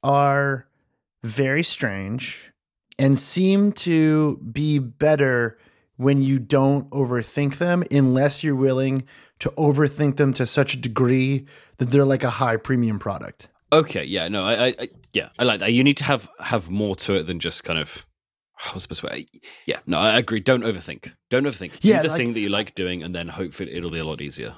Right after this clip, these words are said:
Speaker 1: Basically, I think in the world of podcasting, unless you wanna go, like, full serial and you wanna do, like, highest level production possible,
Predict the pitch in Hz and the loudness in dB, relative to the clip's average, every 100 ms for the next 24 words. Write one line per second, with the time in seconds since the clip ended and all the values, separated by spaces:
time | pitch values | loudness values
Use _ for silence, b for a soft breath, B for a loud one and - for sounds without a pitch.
0 | - - _ 196 202 208 175 196 185 170 | -20 -20 _ 0 0 0 0 0 2 2
1 | 151 175 165 - 139 139 131 - 123 - | 4 2 2 0 0 0 -2 -2 -6 -2
2 | 135 170 - 190 180 156 147 113 - - | 0 0 0 0 2 2 2 0 -4 2
3 | 151 151 - 156 127 92 69 - - 113 | 2 2 -2 -2 -2 -2 -8 -14 -4 0
4 | 123 131 117 127 117 101 - b b - | 2 2 2 0 0 -2 -6 b b -2
5 | 165 165 156 - 156 143 143 143 131 - | 2 4 2 0 2 2 0 -2 -4 -4
6 | 123 117 110 - 101 107 101 | -4 -4 -6 -6 -10 -10 -10